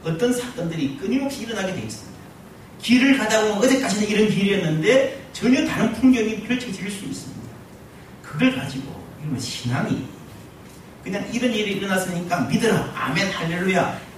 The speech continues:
그것만의 신앙이 아닙니다. 신앙은요, 먼저 새로운 세계와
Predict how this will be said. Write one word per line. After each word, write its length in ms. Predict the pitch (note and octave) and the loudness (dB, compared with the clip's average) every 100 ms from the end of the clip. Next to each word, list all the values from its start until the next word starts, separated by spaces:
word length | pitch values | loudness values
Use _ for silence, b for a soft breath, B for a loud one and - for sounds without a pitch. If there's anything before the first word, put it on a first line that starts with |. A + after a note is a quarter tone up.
| - | -16
그것만의 480 | - C3 G#3+ A3+ A3+ | -8 -2 2 2 2
신앙이 400 | G3 - F3+ C4+ | 0 -2 0 0
아닙니다. 240 | - - - - - - - - - - - - | -4 -8 -14 -16 -16 -18 -20 -20 -20 -20 -20 -16
신앙은요, 760 | - - F#3+ A#3+ F#3 G2+ G2+ - F#2+ | -10 -2 2 2 2 0 -4 -8 -4
먼저 480 | A#2 B2+ G#3 - - - - - | 2 2 2 -2 -4 -14 -18 -14
새로운 560 | - - C4+ D4 C#4 - | -12 -4 -2 2 2 2
세계와 800 | G3 F#3+ G3 G3 G#3+ A3+ - | 0 -4 -2 0 4 6 4